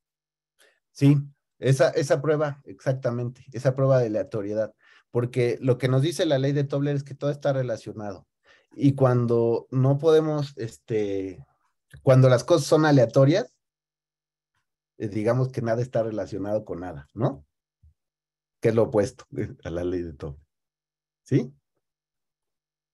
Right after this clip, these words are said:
Entonces, este, cuando nada está relacionado con nada, tenemos aleatoriedad espacial. Cuando las cosas están relacionadas en que son muy parecidas entre sí,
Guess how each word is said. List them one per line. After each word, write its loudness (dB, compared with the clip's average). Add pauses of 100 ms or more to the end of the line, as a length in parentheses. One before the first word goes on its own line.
(520)
Entonces, 4
este, 0 (1000)
cuando 6
nada 6
está 4
relacionado 0
con -2
nada, 0
tenemos -4 (220)
aleatoriedad -2
espacial. -8 (520)
Cuando 2
las 4
cosas -4
están -2
relacionadas -4
en -8
que -16
son -4
muy 2
parecidas -2
entre -6
sí, -12